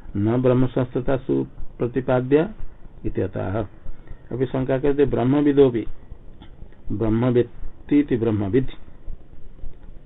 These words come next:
ब्रह्मज्ञानी, ब्रह्मज्ञानी का भी संस्कार अवसाद, ज्ञान होने के बाद भी पूर्व संस्कार के कारण,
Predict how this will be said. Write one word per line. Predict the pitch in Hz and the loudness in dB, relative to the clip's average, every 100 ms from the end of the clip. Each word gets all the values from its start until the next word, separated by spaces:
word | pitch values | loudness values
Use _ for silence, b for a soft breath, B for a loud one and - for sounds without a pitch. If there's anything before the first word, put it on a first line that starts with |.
| - - - - - | -14 -14 -10 -6 0
ब्रह्मज्ञानी, | 110 107 113 117 117 101 101 - 110 | 2 4 6 6 6 2 -2 -10 -4
ब्रह्मज्ञानी | 101 104 123 135 135 139 | 0 4 6 6 8 6
का | 135 135 | 6 6
भी | 131 190 | 6 4
संस्कार | - 127 - 131 117 | 2 0 2 2 4
अवसाद, | 107 107 113 104 104 | 4 2 0 -2 -2
ज्ञान | 107 110 123 143 | 0 2 4 4
होने | 127 123 | 4 2
के | 127 120 | 2 2
बाद | 107 107 131 | 4 2 0
भी | 180 180 104 110 107 160 - - - - - - - | 0 -2 0 0 2 -2 -6 -12 -16 -18 -8 -8 -4
पूर्व | 127 147 160 | 2 4 4
संस्कार | 156 135 - 139 131 | 4 -4 -2 -2 0
के | 120 | -2
कारण, | 123 107 | -2 -4